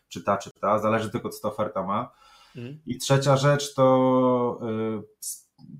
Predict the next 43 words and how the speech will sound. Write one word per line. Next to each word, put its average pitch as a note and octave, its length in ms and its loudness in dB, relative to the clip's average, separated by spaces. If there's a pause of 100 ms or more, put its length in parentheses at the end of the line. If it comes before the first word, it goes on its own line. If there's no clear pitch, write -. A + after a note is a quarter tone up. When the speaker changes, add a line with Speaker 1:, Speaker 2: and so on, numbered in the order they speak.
(100)
Speaker 1:
przypominanie B2+ 560 0
klientom B2+ 380 -2
o A#2+ 40 -4
zakończeniu A#2+ 460 -2
umowy A2 220 -4
leasingu A2 520 -4
i - 120 -6
co A#2+ 120 -8
dalej, F2 340 -2
tak? - 260 -8
Czy F#2+ 500 -8
pomóc G#2+ 260 -4
sprzedać G#2+ 180 -8
ten A2 80 -8
samochód, A2 580 -8
czy - 60 -10
nowy G2 200 -4
samochód G#2+ 400 -6
znajdziemy. G#2 400 -4
Znaczy G#2+ 200 -8
taka, B2+ 380 -2 (480)
staramy C3+ 420 2
się C3 140 -4
tego B2+ 180 0
klienta B2+ 280 0
przeprowadzić A#2+ 600 0
przez - 160 -16
ten G#2+ 160 -6
cały G#2+ 240 -2
proces G2+ 320 -12
leasingu G2 800 -6
i, G#2 60 -14
i, - 340 -18 (100)
i, A2 280 -12
i, A2+ 360 -8 (180)
i - 80 -20 (500)
proces C3+ 280 -2
leasingu C3+ 400 -2
plus - 440 -6
cały A#2+ 360 0
okres A2+ 380 0
leasingu, A2 400 -4
żeby G2+ 360 -6